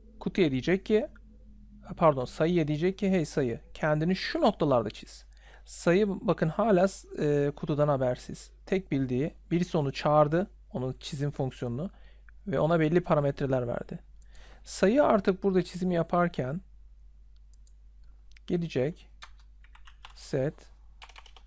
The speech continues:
console, set kursör pozisyon, x, y diyecek. Right line yerine arkadaşlar burada, bu direkt, e,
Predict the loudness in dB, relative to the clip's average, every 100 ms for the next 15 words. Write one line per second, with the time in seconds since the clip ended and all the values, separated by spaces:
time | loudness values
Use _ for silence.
0 | -20 -20 -20 -20 -20 -20 -12 -8 -8 -6
1 | -4 -2 -4 -8 -20 -20 -20 -20 -20 -10
2 | -4 -4 -6 -12 -12 -10 -4 -2 -2 -4
3 | -4 -4 -2 -2 -6 -14 -20 -20 -20 -16
4 | -10 -8 -6 -2 0 2 0 -2 -2 -4
5 | -12 -20 -20 -20 -20 -20 -20 -20 -20 -20
6 | -20 -6 4 6 6 6 4 6 4 6
7 | 4 4 0 0 -2 -4 -4 -4 -2 -2
8 | -4 -10 -20 -20 -20 -10 -4 -2 2 4
9 | 2 -2 -20 -10 -4 -2 0 -2 -2